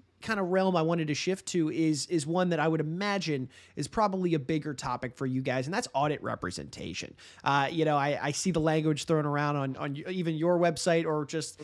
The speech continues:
you know, the internet as a whole of calling, you know, that, uh, that note from the I R S their love letter, if you will. Uh, never a fun note to get.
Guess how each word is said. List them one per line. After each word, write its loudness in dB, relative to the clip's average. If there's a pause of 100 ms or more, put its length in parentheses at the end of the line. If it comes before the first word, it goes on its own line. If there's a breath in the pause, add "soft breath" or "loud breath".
(140 loud breath)
you 2
know, 4
the 2
internet 2
as -2
a -2
whole 8
of 0
calling, 4 (260 loud breath)
you 0
know, 4
that, 2
uh, 2
that -2
note 0
from 0
the 2
I 8
R 6
S 2
their 0
love -2
letter, -2
if -6
you -2
will. -4 (240 soft breath)
Uh, 2
never 4
a 10
fun 8
note 2
to 0
get. 0